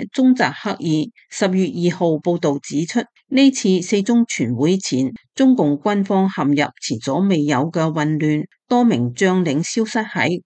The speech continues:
公眾視野中，大多同習近平關係密切。外界預期呢啲人可能將缺席會議。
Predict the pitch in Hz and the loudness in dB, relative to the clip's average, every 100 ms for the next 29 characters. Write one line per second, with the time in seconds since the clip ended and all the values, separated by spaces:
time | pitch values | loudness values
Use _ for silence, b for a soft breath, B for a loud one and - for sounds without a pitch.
0 | - 247 240 208 156 160 147 131 131 139 | -4 0 2 2 -2 -4 -4 -2 -2 -2
1 | 143 170 165 165 b _ 196 196 196 269 | -2 -2 -4 -10 b _ 0 0 2 0
2 | 269 208 127 127 165 165 151 143 - 123 | 0 -4 -4 -4 -4 -4 -4 -4 -6 -8
3 | 123 - 208 208 185 147 147 131 - 165 | -10 -4 -4 -4 -2 0 0 -2 -6 -8
4 | 123 _ _ _ 208 202 196 220 214 170 | -8 _ _ _ -2 -2 0 2 2 2
5 | 156 156 143 - b _ 233 254 233 233 | 0 -2 -8 -10 b _ 2 2 4 4
6 | 120 117 - 160 202 117 120 202 196 196 | 2 -2 -2 0 0 -2 -2 -2 0 -2
7 | - 175 - 127 127 151 147 143 147 180 | -2 -4 -2 -4 -2 -2 0 0 0 0